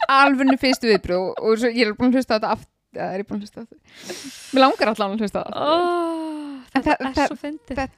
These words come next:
Speaker 1: þú veist, stelpa sem ég þekki neitt, stelpa sem er bara sjúklega hæfileikarík.
Speaker 2: Mhm.
Speaker 1: En ég upplifði minnumáttarkennd.
Speaker 2: Þú upplifir höfnun?
Speaker 1: Ég upplifði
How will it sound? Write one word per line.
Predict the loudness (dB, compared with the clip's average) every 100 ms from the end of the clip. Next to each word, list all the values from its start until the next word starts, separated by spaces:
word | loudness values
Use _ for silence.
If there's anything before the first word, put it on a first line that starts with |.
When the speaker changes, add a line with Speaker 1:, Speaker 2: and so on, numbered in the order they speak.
| _ _ -14 -14
Speaker 1:
þú | -6
veist, | -6 _ _ _ _ _ _ _ _ -18
stelpa | -6 -6 -4 -8 _ _ _
sem | -10 -8
ég |
þekki | -8 -4
neitt, | -2 -2 _ _
stelpa | -8 -8 -6 -6
sem | -6
er |
bara | -4 -6 -6 _ _
sjúklega | -12 -10 -6 -2 -2 0 0 0 -2
hæfileikarík. | -2 -2 -2 -2 -2 _ _ _ _
Speaker 2:
Mhm. | -8 -6 -8 _ -20 0
Speaker 1:
En | 2
ég | 4 2 2 -2 -8 -20 _ _ -20 -12
upplifði | 0 0 0 -6 -4
minnumáttarkennd. | -2 -4 -6 -14 -14 -18 -20 _ _ _ _
Speaker 2:
Þú | -6 -4
upplifir | -4 -4
höfnun? | -4 -8 -14 -16 _ -18
Speaker 1:
Ég | 2 2 2
upplifði | -6 0 0